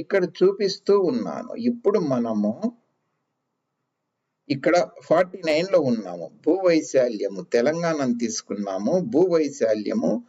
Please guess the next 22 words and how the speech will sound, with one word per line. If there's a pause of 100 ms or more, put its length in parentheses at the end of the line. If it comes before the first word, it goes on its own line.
(520)
ఓల్డ్
జిల్లాలు
మాత్రమే
తీసుకున్నాము. (140)
ఓల్డ్
జిల్లాలో (120)
తొమ్మిది, (140)
పది
ఉన్నాయి. (840)
ప్రస్తుతము (360)
ఇది (120)
ట్వంటీ
ట్వంటీ (240)
ఫైవ్ (120)
దసరా
టైంలో (180)
రికార్డు
చేశాను
సెప్టెంబర్లో,
కాబట్టి (140)
దాదాపు
థర్టీ